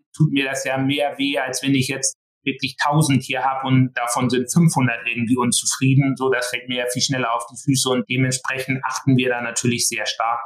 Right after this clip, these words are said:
drauf. Als das mit Corona losging und das hier ein bisschen ruhiger wurde und der Werbemann hier von unserer Agentur sagte: "Oh, wir brauchen Bewertungen" und so, da hatten wir das natürlich, weil wir das in den Jahren vorher schon alles eingesammelt haben und das war natürlich dann auch ein bisschen unser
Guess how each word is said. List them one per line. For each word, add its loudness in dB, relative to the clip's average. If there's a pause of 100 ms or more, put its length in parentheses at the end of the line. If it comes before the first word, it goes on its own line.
drauf. 0 (680)
Als 2
das 2
mit 2
Corona 2
losging 0
und 2
das 0
hier 0
ein 2
bisschen 2
ruhiger 2
wurde 0
und -2
der 0
Werbemann -2
hier 4
von 2
unserer 2
Agentur 2
sagte: -2
"Oh, 0
wir 0
brauchen 0
Bewertungen" 2
und 4
so, 0
da 0
hatten 4
wir 4
das 0
natürlich, 0
weil 0
wir 0
das -2
in 8
den 4
Jahren 0
vorher 0
schon 0
alles 0
eingesammelt 2
haben 0
und 0
das -4
war -2
natürlich -4
dann -4
auch 0
ein 4
bisschen 0
unser -4